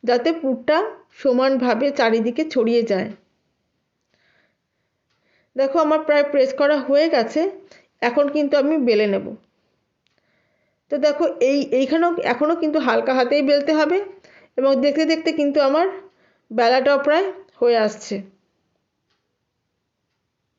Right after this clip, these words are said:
দেখো দুটো দিক দিয়ে কি সুন্দরভাবে বেলা হয়ে গেছে। এখন এইটাকেও আমার এবারে প্রথমে সেঁকে এবং তারপরে ভেজে নেওয়ার পালা।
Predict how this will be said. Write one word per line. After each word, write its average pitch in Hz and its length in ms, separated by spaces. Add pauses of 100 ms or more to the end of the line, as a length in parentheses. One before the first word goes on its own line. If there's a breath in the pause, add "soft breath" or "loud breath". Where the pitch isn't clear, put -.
(480 soft breath)
দেখো 269 320
দুটো 285 260
দিক 269 200
দিয়ে 311 140
কি 320 140
সুন্দরভাবে 294 560
বেলা 277 280
হয়ে 302 180
গেছে। 302 280 (1000 soft breath)
এখন 262 260 (120)
এইটাকেও 262 580
আমার 277 280
এবারে 294 280 (840 soft breath)
প্রথমে 285 360
সেঁকে 302 420
এবং 294 220
তারপরে 269 360
ভেজে 233 260
নেওয়ার 226 240
পালা। 180 280